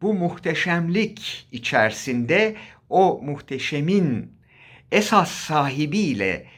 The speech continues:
birlikte makrokozmos ve mikrokozmosun birleşmesiyle ortaya çıkan muhteşem bir birliktelik.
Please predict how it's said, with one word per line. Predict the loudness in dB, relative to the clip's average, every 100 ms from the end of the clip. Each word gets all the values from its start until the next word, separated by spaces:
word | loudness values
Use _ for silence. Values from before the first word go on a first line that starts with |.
| _ -14
birlikte | -4 0 2 2 -2 -4 0 4 4 0 -8 _ _ _ _ _ _
makrokozmos | -2 0 0 0 -2 2 0 0 0 0 -2 -4
ve | -4
mikrokozmosun | -2 -2 -2 -2 -2 -4 0 2 2 0 -4 -4 -2 -4 -4
birleşmesiyle | -4 0 2 2 -2 -4 -2 0 2 4 2 0 -6 -20 _ -6
ortaya | -6 -6 -2 0 0
çıkan | -4 -4 0 0 0 -8 -14 _ -12
muhteşem | -12 -8 -6 -2 -2 -2 -2
bir | -4 -2
birliktelik. | -4 -4 -4 -4 -4 -4 -6 -14 -20